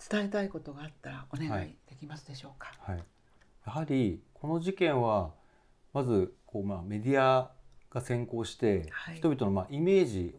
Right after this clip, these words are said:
Speaker 2: あの、強いイメージが、あの、先行している事件だと思います。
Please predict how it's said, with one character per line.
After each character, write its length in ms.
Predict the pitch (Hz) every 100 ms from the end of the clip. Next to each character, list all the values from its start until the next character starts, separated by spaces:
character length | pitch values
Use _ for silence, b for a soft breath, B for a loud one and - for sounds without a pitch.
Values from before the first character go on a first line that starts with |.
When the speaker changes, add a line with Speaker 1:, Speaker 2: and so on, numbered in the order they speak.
| - _ -
Speaker 2:
あ 140 | 113
の、 100 | 107
強 240 | 104 185 170
い 100 | 143
イ 40 |
メ 160 | 165 160
ー 20 |
ジ 140 | 110
が、 240 | 90 85 -
あ 40 | 110
の、 80 |
先 220 | 92 110 104
行 140 | 98
し 80 | -
て 100 | 107
い 40 |
る 120 | 98
事 140 | 90 98
件 140 | 95
だ 100 | 85
と 140 | - 85
思 200 | 82 82
い 60 |
ま 120 | 76
す。 120 | 73